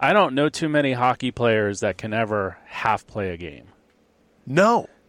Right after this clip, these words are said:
Speaker 1: The puck drops.
Speaker 2: You go get it.
Speaker 1: The sweat starts below. I mean, it's, there's a guy there.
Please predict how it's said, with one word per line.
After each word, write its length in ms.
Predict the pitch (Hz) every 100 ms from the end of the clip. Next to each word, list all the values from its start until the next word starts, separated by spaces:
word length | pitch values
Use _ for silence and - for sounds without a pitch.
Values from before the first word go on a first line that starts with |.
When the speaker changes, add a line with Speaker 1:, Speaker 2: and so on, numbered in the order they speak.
| _ -
Speaker 1:
The 80 |
puck 320 | - 190 185 -
drops. 800 | 131 117 110 - - - - -
Speaker 2:
You 140 | 131 151
go 160 | 196
get 220 | 196 240
it. 100 | 208 - _
Speaker 1:
The 100 | 131
sweat 340 | 123 156 165 -
starts 340 | 160 139 -
below. 420 | - 120 117 113 -
I 80 |
mean, 240 | 139 143 139
it's, 580 | - 113 - 147 - 139 135 139
there's 220 | 139 143 131
a 40 |
guy 320 | 139 151 151
there. 480 | 147 143 135 127